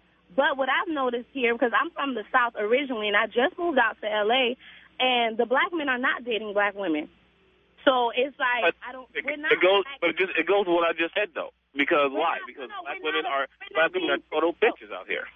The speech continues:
Speaker 1: We're not. No, I don't think so. I don't think so. I think
Speaker 2: Hey.
Speaker 1: a bitch come in all shapes, colors, and sizes. Like, I think that just black w-, women are just fed up. The black men don't want them, period. Not out here.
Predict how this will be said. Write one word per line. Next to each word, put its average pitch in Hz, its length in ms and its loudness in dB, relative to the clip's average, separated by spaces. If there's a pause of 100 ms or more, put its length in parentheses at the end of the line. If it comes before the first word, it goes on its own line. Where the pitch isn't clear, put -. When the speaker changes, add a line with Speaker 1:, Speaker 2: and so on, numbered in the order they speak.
(200)
Speaker 1:
We're 370 160 -6
not. 359 300 2
No, 294 160 0
I 277 240 0
don't 262 160 -6
think 381 320 -2
so. 170 240 0 (100)
I 269 140 2
don't 359 180 -2
think 330 300 -2
so. 185 220 2 (760)
I 349 140 4
think 339 400 -2 (240)
Speaker 2:
Hey. 262 180 -2 (160)
Speaker 1:
a 247 80 -10
bitch - 240 -18
come 311 220 4
in 269 40 2
all 277 240 4 (100)
shapes, 277 280 0
colors, 277 320 0
and 233 220 -6
sizes. 277 260 -2 (240)
Like, 233 160 0
I 302 220 2
think 302 220 -6
that 240 100 2
just 220 160 -10
black 262 260 4
w-, 262 140 -10 (140)
women 277 320 2
are 247 120 2
just 247 140 -14
fed 285 220 0
up. 285 100 0 (140)
The 262 100 4
black 285 260 0
men 320 220 -4
don't 294 220 -2
want 330 260 -2
them, 247 220 -2
period. 320 480 0
Not 285 120 2 (120)
out 269 160 -2
here. 294 400 -4